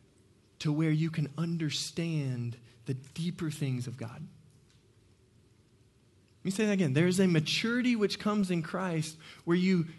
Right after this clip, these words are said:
can go deep with the Lord. It's so simple that children can understand it. Yet it's so deep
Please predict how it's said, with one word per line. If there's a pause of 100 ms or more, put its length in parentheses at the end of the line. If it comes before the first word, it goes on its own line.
can
go (320)
deep (380)
with
the
Lord. (2000)
It's
so
simple (100)
that
children (520)
can
understand
it. (1400)
Yet
it's
so
deep